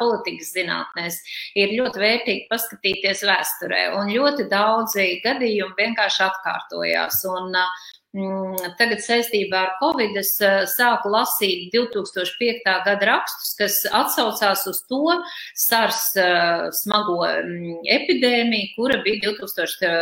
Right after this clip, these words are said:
otrā, trešā gadā. Un patiesībā tagad, lasot ar šādu,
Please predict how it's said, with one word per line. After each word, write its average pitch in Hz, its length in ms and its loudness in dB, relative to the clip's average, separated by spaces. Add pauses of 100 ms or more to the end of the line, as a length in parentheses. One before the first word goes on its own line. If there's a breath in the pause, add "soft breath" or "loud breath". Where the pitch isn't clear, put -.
(100)
otrā, 226 440 2
trešā 196 520 2
gadā. 175 380 4 (360 loud breath)
Un 202 180 -2
patiesībā 196 840 2
tagad, 247 320 2
lasot 202 500 0
ar 170 100 0
šādu, 175 600 2